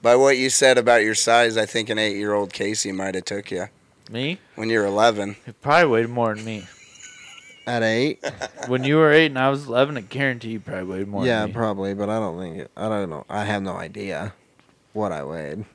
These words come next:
Speaker 3: <laughs>
Speaker 2: Yeah.
Speaker 3: But, um,
Speaker 1: Let's find out.
Speaker 3: I think we have some, I think we have some pretty good fights next weekend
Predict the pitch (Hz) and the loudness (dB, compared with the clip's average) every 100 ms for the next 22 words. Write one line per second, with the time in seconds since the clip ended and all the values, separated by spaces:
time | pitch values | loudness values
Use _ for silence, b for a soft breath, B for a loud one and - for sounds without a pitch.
0 | 143 - - 127 139 101 101 - 117 127 | -20 -8 -6 2 2 2 -2 -4 -8 -8
1 | _ B B B B B B _ 127 127 | _ B B B B B B _ 6 6
2 | - 135 127 104 101 - 113 - 120 120 | 4 2 2 0 -8 -14 -10 -6 -2 -2
3 | 127 151 165 - _ - 131 170 180 185 | 0 0 0 -6 _ -2 2 4 6 6
4 | 175 156 - 151 135 98 139 160 175 165 | 8 4 2 0 0 0 2 4 6 6
5 | 156 147 135 147 143 131 - 131 135 - | 4 -2 2 2 2 0 2 2 2 -2
6 | 113 117 - 107 92 104 95 101 | -4 -4 -6 -8 -8 -8 -8 -8